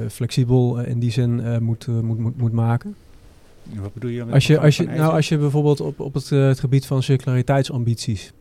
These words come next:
Speaker 1: dat die juist vanuit de opdrachtgevende partijen, dat die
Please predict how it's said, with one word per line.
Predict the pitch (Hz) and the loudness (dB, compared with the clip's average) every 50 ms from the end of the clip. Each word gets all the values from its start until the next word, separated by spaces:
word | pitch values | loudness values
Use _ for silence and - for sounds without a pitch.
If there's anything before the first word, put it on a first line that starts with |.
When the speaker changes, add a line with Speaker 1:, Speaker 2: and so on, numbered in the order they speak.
| _ _ _ _ _ _ _ _ _ - - - - - | _ _ _ _ _ _ _ _ _ -20 -20 -20 -12 -6
Speaker 1:
dat | - 147 - | -4 -4 -2
die | - 123 | 0 2
juist | 120 120 120 123 120 - | 2 4 4 4 4 2
vanuit | 127 117 117 113 | 0 0 0 0
de | - - | 0 -2
opdrachtgevende | 135 - 131 113 - 131 120 110 113 110 110 | -4 -2 -4 -4 -2 0 -2 -2 -2 -4 -6
partijen, | - 110 - 120 113 107 107 110 | -8 -8 -6 -6 -6 -6 -4 -6
dat | 110 110 - | -6 -6 -6
die | 127 117 113 | -6 -6 -6